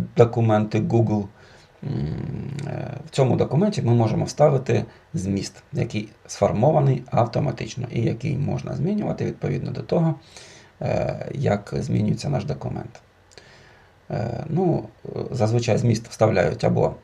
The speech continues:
попереду документу, або в кінці документу. Давайте ми вставимо попереду. Для того, щоб вставити док-, е, зміст попереду, ми на-,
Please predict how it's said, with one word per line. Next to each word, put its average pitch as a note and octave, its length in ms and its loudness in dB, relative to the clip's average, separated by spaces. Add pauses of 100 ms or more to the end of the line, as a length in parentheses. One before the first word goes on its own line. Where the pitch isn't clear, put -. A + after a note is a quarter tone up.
(300)
попереду F3+ 400 0
документу, B2 680 0
або - 280 2
в - 100 -4
кінці - 300 -4
документу. B2 520 0
Давайте A2 360 0
ми - 100 -6
вставимо - 460 -4 (200)
попереду. C#3 560 2 (800)
Для - 100 0
того, - 180 0
щоб - 160 -4
вставити - 500 0 (540)
док-, - 180 0 (160)
е, - 260 0
зміст - 280 -2
попереду, - 580 -2 (340)
ми G2 220 0
на-, - 160 -2